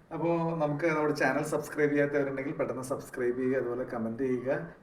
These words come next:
ഷെയർ ചെയ്യുക, നിങ്ങളുടെ ഡൗട്ട്സും അതിലിടുക. അപ്പോ find the relation and fill up. ഇവിടെ നമ്മുടെ ഫസ്റ്റ് ഒരു മാർക്കാണ്. ഈ റിലേഷൻ തന്നിട്ടുണ്ട്, സി എൻ എച്ച് ടു എൻ പ്ലസ് ടു എന്ന് പറയുന്ന alkane തന്നിട്ടുണ്ട്. അങ്ങനെയാണെങ്കിൽ സി എൻ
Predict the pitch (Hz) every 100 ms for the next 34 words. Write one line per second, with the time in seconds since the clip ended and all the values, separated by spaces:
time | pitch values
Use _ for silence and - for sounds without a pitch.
0 | - 120 117 127 127 123 139 123 123 117
1 | 120 117 - 185 196 113 117 110 92 -
2 | - - - - - - 196 196 185 180
3 | 208 226 226 180 160 160 156 190 190 160
4 | 156 147 143 113 110 - 165 190 180 170
5 | 160 185 - 202 202 185 175 170 143 131
6 | 117 165 - - - - 220 208 165 170
7 | 175 208 208 - - - - 175 151 156
8 | 131 123 117 117 165 165 190 185 - 170
9 | 165 170 165 - 170 156 151 151 139 151
10 | 127 127 135 - 165 160 156 156 156 131
11 | 113 113 107 160 - - - - 151 156
12 | 190 175 139 127 131 139 - - - -
13 | 156 160 180